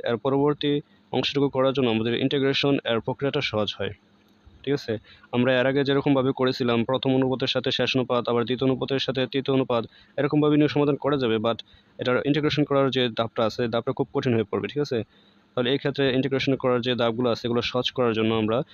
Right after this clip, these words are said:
যেটা করব, এখানে একটু লক্ষ্য করি যে তিনটি অনুপাতের হরেই এক্স, ওয়াই, জেড এবং এম, এন, এল এই দুই ধরনের আর কি চলক ব্যবহার করা হয়েছে। তো এই ক্ষেত্রে আমরা একটু সাজিয়ে নেব যেরকমভাবে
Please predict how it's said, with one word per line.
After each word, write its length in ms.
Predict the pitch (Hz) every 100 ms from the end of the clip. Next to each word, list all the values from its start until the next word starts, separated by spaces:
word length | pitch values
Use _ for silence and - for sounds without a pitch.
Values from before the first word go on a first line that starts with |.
| - -
যেটা 160 | 131 135 143
করব, 160 | 123 113 107
এখানে 160 | 135 127
একটু 100 | 120 120
লক্ষ্য 160 | 120 120
করি 160 | 110 123 - - - -
যে 80 | 117 113
তিনটি 180 | 143 151 139
অনুপাতের 460 | 139 151 - 117 117 _ _ _ - -
হরেই 340 | 127 131 117 131 _ _ _ _ - 123
এক্স, 160 | 135 - -
ওয়াই, 180 | 135 135 139
জেড 200 | 123 123 - - _ _ - - - 131
এবং 160 | 131 117 139 - _ 127 127
এম, 100 | 135 - 127
এন, 80 | 127 - 113
এল 80 | 110 - 135
এই 80 | 135 - _ _ 123
দুই 160 | 135 131
ধরনের 380 | 139 143 135 113 113
আর 60 | 113
কি 100 | 131 175 - - _ _ -
চলক 160 | 147 131
ব্যবহার 200 | 123 113 110
করা 100 | 107
হয়েছে। 240 | 104 - 110 - - - _ _ _ - - -
তো 40 | 135
এই 60 | 135
ক্ষেত্রে 220 | 139 139 135
আমরা 120 | 117 117
একটু 120 | 127 160 - _ _ _
সাজিয়ে 320 | - 127 123 127
নেব 120 | 107 110
যেরকমভাবে 500 | 120 117 123 113 110